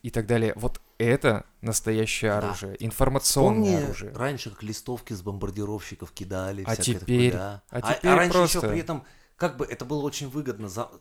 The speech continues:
Speaker 2: две страны замкнуть друг от друга,
Speaker 1: Мгм.
Speaker 2: этим сказать, что те плохие, а
Speaker 1: Да.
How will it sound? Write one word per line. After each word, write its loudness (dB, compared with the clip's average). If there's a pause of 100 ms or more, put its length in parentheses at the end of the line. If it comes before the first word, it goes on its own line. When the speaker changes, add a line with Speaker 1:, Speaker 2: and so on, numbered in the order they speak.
Speaker 2:
две -10
страны -6
замкнуть -8
друг -10
от -10
друга, -4 (100)
Speaker 1:
Мгм. -4
Speaker 2:
этим 0
сказать, -6
что -6
те -6
плохие, -8
а -4
Speaker 1:
Да. 4